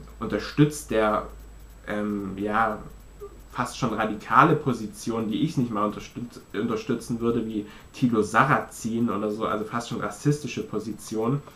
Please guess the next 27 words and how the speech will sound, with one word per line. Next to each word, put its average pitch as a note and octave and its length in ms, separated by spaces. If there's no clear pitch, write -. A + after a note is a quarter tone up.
ähm, G#2+ 280
während G#2+ 220
er G2+ 60
früher C#3 520
allen G#2+ 200
Deutschen A2 320
vorgeworfen G#2 840
hat, G#2+ 180
sie G#2 240
wären G2+ 220
Nazis. A#2+ 720
Und A#2 460
ja, G#2 220
dass G#2+ 240
er A2 320
im A2+ 140
Sinne B2+ 280
von A2 220
Putin C#3 400
Bericht A#2+ 340
erstattet, A2 500
ist G2 140
ja - 80
eigentlich G#2 320
keine G#2+ 240
Frage G#2+ 540
so, G#2+ 340